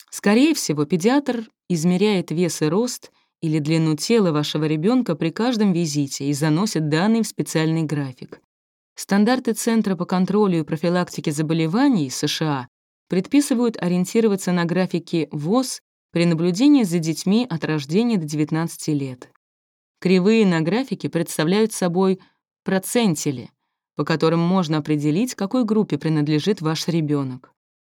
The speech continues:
Графики были составлены на основе данных о детях и подростках, собранных с тысяча девятьсот семидесятого по тысяча девятьсот девяностый год. Тем, кто впервые видит такой график, может быть сложно с ним разобраться,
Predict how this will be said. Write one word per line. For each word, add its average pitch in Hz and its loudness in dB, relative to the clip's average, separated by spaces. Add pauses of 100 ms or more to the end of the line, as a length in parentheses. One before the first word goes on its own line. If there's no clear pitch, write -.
(220)
Графики 269 2
были 214 2
составлены 185 0
на 165 0
основе 160 -2
данных 160 0
о 147 0
детях 156 -4
и 147 -4
подростках, 165 -2 (300)
собранных 247 2
с 180 -14
тысяча 208 0
девятьсот 175 0
семидесятого 185 -2
по 156 -2
тысяча 214 -4
девятьсот 160 -2
девяностый 160 -2
год. 139 -8 (600)
Тем, 226 2
кто - -4
впервые 196 2
видит 147 -2
такой 147 -2
график, 160 -4 (360)
может 233 0
быть 214 -2
сложно 247 2
с - -6
ним 170 2
разобраться, 147 -2